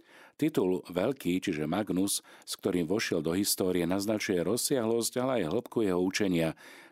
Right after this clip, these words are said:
ktoré Albert pripojil k svetosti života.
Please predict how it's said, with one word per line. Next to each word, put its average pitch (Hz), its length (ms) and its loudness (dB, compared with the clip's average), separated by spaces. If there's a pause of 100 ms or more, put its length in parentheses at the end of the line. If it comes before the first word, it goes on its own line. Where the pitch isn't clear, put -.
ktoré 92 240 0
Albert 110 560 -2
pripojil 95 560 0
k - 80 -2
svetosti 85 560 -2
života. 80 480 -4